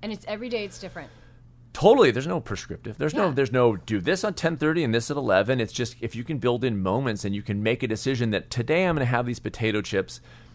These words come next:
Speaker 2: as a choice, and not, I'm not gonna feel bad about it because I know that last week I was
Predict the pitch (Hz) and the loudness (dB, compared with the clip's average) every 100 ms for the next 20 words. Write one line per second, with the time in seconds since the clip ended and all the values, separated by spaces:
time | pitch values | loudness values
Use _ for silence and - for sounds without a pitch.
0 | - 101 98 90 - 90 110 127 - - | -4 -4 -2 -4 -2 2 2 0 -10 -16
1 | - - - - - - - 107 104 - | -20 -20 -20 -20 -20 -18 -2 0 0 0
2 | 107 107 - 120 123 117 107 85 87 85 | 2 2 2 -2 0 0 2 6 4 4
3 | 80 76 127 160 107 98 107 98 101 104 | 2 2 0 -2 -8 -2 0 2 2 2
4 | 117 101 - - 95 110 - 107 98 90 | 2 0 -8 -4 0 0 -2 -4 -4 -4